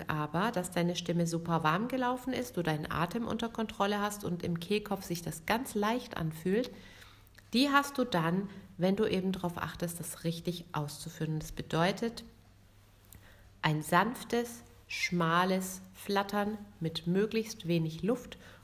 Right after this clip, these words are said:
und auch nicht zu laut. Okay? Diese Übung sollte in keinem Einsingen fehlen. Ich trainiere sogar mit Schülern so im Song.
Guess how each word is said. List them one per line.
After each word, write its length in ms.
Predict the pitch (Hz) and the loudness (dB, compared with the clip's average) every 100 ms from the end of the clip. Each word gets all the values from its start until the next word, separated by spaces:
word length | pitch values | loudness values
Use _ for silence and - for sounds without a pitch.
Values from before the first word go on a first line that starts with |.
| - | -4
und 260 | 214 220 - | 0 0 2
auch 160 | 165 160 | 0 2
nicht 340 | 160 160 - - - | 0 0 -8 -16 -14
zu 220 | - - 214 | -6 0 2
laut. 400 | 165 147 - - - - - - - - | 2 0 -8 -16 -20 -20 -20 -20 -20 -4
Okay? 440 | 170 165 170 185 311 - - - - - - - - - - - - - - - - - - - - 220 | -2 0 2 2 2 -6 -20 -20 -20 -20 -20 -20 -20 -20 -20 -20 -20 -20 -20 -20 -20 -20 -20 -20 0 4
Diese 260 | 233 240 | 6 6
Übung 680 | 247 214 208 196 160 156 170 - | 6 6 2 4 2 2 -2 -6
sollte 440 | - 170 165 165 180 | -4 2 2 0 -2
in 260 | 156 156 | -2 -4
keinem 640 | - 151 143 147 151 165 - | -6 -4 0 0 0 -2 -4
Einsingen 720 | - 151 151 160 170 170 180 185 | 0 2 2 2 4 4 2 -4
fehlen. 560 | - 175 151 147 156 - - - - - | 0 2 2 0 -8 -10 -16 -18 -18 -6
Ich 160 | 190 - | -6 -4
trainiere 500 | - 220 208 226 262 | 2 4 6 6 4
sogar 580 | 254 208 180 214 226 | 2 2 4 4 2
mit 200 | 190 185 | 0 2
Schülern 500 | - 202 202 208 233 254 - | 2 2 4 4 2 -2 -8
so 320 | - - 190 190 | -6 0 2 2
im 200 | 160 156 | 0 -2
Song. 380 | - 170 233 | 0 0 0